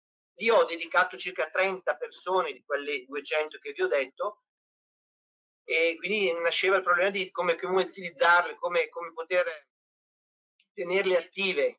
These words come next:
e non lasciarle a casa oppure in cassa, troppo in cassa integrazione. Così ci siamo reinventati di fare questo temporary restaurant bordo piscina, dove faremo la pizza, barbecue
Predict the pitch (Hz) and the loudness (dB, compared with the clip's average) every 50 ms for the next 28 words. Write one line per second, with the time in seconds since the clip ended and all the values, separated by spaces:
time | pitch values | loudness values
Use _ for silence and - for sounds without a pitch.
0 | _ _ _ _ _ - - 147 151 160 160 156 151 147 147 135 - - 160 160 | _ _ _ _ _ -14 -6 -4 -2 -2 -2 -4 -4 -2 -2 -2 0 0 0 0
1 | 156 165 160 - 147 151 156 165 160 160 170 160 156 147 139 - - - 170 165 | 0 0 -2 0 2 4 4 4 4 2 2 2 2 2 0 -4 -10 -4 0 2
2 | 160 151 151 143 139 135 160 151 - - - - 156 156 156 160 165 156 165 156 | 2 2 2 -2 -6 -4 -4 -6 -6 -6 -4 0 0 0 0 -2 -10 -6 -6 -6
3 | - - 147 139 165 160 151 160 151 - - 147 135 127 - _ _ _ _ _ | -6 -6 -10 -6 -4 0 0 0 0 -2 -4 -8 -8 -8 -8 _ _ _ _ _
4 | - - - - 233 262 247 - - - - 185 180 180 175 175 196 208 214 208 | -20 -16 -10 -8 -8 -6 -6 -6 -6 -2 0 0 2 4 4 4 4 2 -2 -2
5 | 220 208 190 185 156 147 143 - - 190 202 - _ _ _ _ - 190 185 214 | -4 -4 -2 0 2 2 2 0 -4 -10 -12 -12 _ _ _ _ -20 -8 0 2
6 | 202 202 208 196 208 208 196 - 208 190 - 202 208 220 202 190 190 180 170 165 | 2 2 2 0 0 -2 -2 -2 -4 -2 2 2 2 2 0 -2 -2 -2 -2 -2
7 | 175 170 - - - 190 196 202 196 175 175 180 175 170 175 170 175 170 - - | -4 -6 -6 -4 -2 0 0 0 0 2 2 2 2 0 -6 -10 -8 -6 -6 -4
8 | 170 160 170 196 214 214 _ _ _ _ _ _ _ _ _ _ _ _ _ _ | -4 -2 -2 -2 -2 -2 _ _ _ _ _ _ _ _ _ _ _ _ _ _
9 | _ _ _ - - _ - - - 381 - 156 160 160 160 - - - - _ | _ _ _ -20 -20 _ -6 -2 0 0 2 2 0 -2 -2 -4 -8 -10 -12 _
10 | _ _ _ _ - 180 185 190 190 185 170 170 180 190 - - 247 240 233 196 | _ _ _ _ -4 0 2 2 2 4 4 4 4 2 0 -2 -4 -4 -4 -4
11 | - - 247 240 233 - - _ _ _ _ _ _ _ _ _ - - 202 196 | 0 2 4 4 2 2 -2 _ _ _ _ _ _ _ _ _ -4 2 4 4
12 | 196 202 196 202 190 - 196 202 202 - | 4 4 2 0 -4 -4 -4 -6 -4 -4